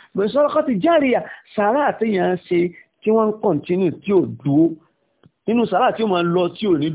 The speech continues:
dúró fún òkú tí yẹn lè ṣe fún yín, fún yàn. Ó lànà bí encourage ẹni yẹn sí. Ní tó bá dà, lànà bí máa ń pa àwọn sàbí rẹ̀ sí. Ó ní kó gbẹ́ kànga fún wa.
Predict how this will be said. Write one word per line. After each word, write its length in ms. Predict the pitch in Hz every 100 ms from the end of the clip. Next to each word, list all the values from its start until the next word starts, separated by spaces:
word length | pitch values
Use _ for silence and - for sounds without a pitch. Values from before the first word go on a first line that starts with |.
| 135
dúró 320 | 160 190 202 -
fún 180 | _ 190
òkú 240 | 196 - 165
tí 80 | 175
yẹn 120 | 147
lè 100 | 147
ṣe 180 | 143 -
fún 280 | 151 185 190
yín, 140 | 180 123
fún 280 | - 180
yàn. 240 | 185 170 131 - _ _ _ _ _ _
Ó 60 | 143
lànà 160 | 139
bí 120 | 156 156
encourage 520 | 151 127 - 151 135
ẹni 160 | 127 123
yẹn 120 | 127
sí. 60 | 156
Ní 100 | 190
tó 60 |
bá 160 | 214 220
dà, 200 | 180 196
lànà 180 | 165 202
bí 80 | 185
máa 100 | 180
ń 40 |
pa 60 | 175
àwọn 100 | 147
sàbí 220 | 139 147
rẹ̀ 120 | 139 120
sí. 140 | 147 165 - _ _ _ _ _ _ _ _ _ _ _ _ _ _ _ _ _ _ _ _ _ _ _ _ _ _ _ _
Ó 60 | 147
ní 80 | 151
kó 120 | 143
gbẹ́ 160 | 135 143
kànga 220 | 123 107
fún 160 | 117
wa. 80 | 107